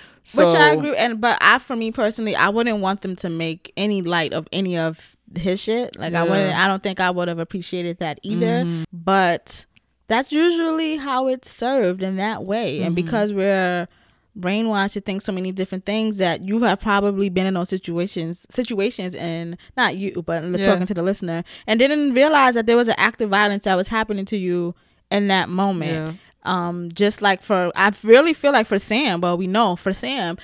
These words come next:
Speaker 2: this was literally just an argument with her ex. But it was like, no, this, there was some abusive ass shit
Speaker 1: Mm-hmm.
Speaker 2: happening here
Speaker 1: Mm-hmm.
Speaker 2: from your ex-boyfriend who was also white and who was,
Speaker 1: Mm-hmm.
Speaker 2: like,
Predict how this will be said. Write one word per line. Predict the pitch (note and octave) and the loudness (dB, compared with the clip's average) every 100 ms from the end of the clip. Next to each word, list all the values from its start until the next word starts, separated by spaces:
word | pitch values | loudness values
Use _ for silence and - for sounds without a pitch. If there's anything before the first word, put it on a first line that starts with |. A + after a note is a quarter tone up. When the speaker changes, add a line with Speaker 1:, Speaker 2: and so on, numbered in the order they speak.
| - | -8
Speaker 2:
this | B3+ C#4 | -6 -2
was | G3 | 2
literally | G3 G#3+ A3 A3 | 6 6 6 4
just | G#3+ | 0
an | G3+ | -2
argument | D3+ A3 G#3+ F#3+ | 0 0 0 -2
with | F3+ | -2
her | F#3+ - | -2 0
ex. | A#3 A2+ - - - | -2 -4 -10 -20 -8
But | F3 | -2
it | G3+ | 0
was | G#3+ | 2
like, | G#3+ G#3 | 2 2
no, | G3 A#3 D#3 B2+ F3 | 2 2 2 -4 6
this, | A3 E4 | 6 6
there | - C#4 | 4 4
was | D#4 C4+ | 6 4
some | - A#3 G#3+ | 2 2 2
abusive | F#3 F3 G3 B3 C#4+ C#4+ C#4 - | 2 -2 0 2 2 2 0 2
ass | G#3+ G#3+ A3+ - | 4 6 4 -2
shit | - B3 F3+ | 0 4 2
Speaker 1:
Mm-hmm. | E3+ F3+ F3 | 0 -4 -4
Speaker 2:
happening | E3+ C#4 D#4+ B3 A3 A3 | 4 4 4 0 0 0
here | - D#4 G3+ E3+ F3 | 0 2 4 4 2
Speaker 1:
Mm-hmm. | F3 F#3 - - | -2 -6 -14 -20
Speaker 2:
from | - A3+ G3+ G3 G3 F#3 - | -2 2 2 2 -2 -6 -8
your | G3 G3+ G3 G3 | -2 2 4 4
ex-boyfriend | F#3 A#3+ A3 F#3+ F#3 - F#3 F#3 G#3 | 2 -2 2 2 2 0 -2 -2 -2
who | G3 | -2
was | F#3 | -2
also | - G3 - A3 | -2 -2 -2 -2
white | G#3 D#3+ C3+ - | 0 0 -2 -4
and | F#3 | -4
who | F#3 | -2
was, | G3+ F#3 F3 | 2 0 0
Speaker 1:
Mm-hmm. | F3+ | 0
Speaker 2:
like, | F3 - | -2 -4